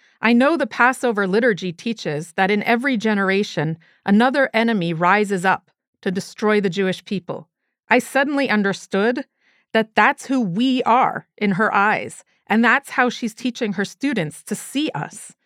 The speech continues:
as the enemy who seeks to destroy them." Another Palestinian colleague put it more simply. "When I approach a checkpoint," he shared, "I'm not afraid of the soldiers.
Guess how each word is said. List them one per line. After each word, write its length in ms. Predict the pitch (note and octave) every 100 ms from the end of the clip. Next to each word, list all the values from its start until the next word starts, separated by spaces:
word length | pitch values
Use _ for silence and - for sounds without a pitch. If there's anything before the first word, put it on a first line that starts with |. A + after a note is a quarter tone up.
| _ _ -
as 160 | G#3
the 160 | F3+ A3
enemy 460 | G#3 C#4 D#3+ - - _ -
who 80 | A3+
seeks 380 | - C4 - -
to 100 | G#3+
destroy 440 | E3+ - G#3+ A3+
them." 280 | F#3 - - _ _ _ _ _ _ _ _ _ _ _ _ _ _
Another 360 | A3+ A3+ C4+ D4+
Palestinian 680 | - A3+ G#3+ - A3 G3+ G3
colleague 440 | - F#3+ F3+ F3
put 160 | - A#3+
it 100 | A#3
more 200 | A3 B3+
simply. 540 | - G3 D#3 C#3 - _ _ _ _ _ _ _
"When 140 | A#3 A#3+
I 120 | C4+
approach 380 | C#4 - B3 A#3+
a 60 |
checkpoint," 640 | - A3 A3 - A#3+ B3 -
he 160 | - A#3+
shared, 480 | - B3 A#3+ A#3+ A#3+ _ _ _ -
"I'm 140 | B3+
not 180 | C#4 C4+
afraid 340 | B3 - A#3 F#3+
of 100 | E3
the 80 |
soldiers. 680 | F3 F#3+ F#3+ F3+ A#2+ G#2+ -